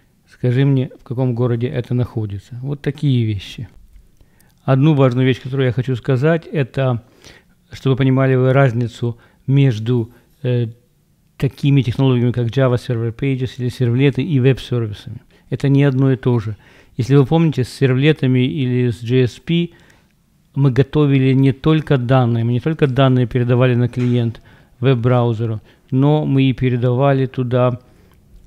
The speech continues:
U I, то есть presentation. Готовилась веб-страничка, и уже всё вместе с данными отправлялось на клиент. А веб-сервисы — это только данные.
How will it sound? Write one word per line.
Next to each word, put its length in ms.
U 220
I, 200
то 260
есть 120
presentation. 640
Готовилась 520
веб-страничка, 720
и 40
уже 240
всё 260
вместе 560
с 40
данными 420
отправлялось 540
на 120
клиент. 400
А 120
веб-сервисы — 500
это 140
только 320
данные. 480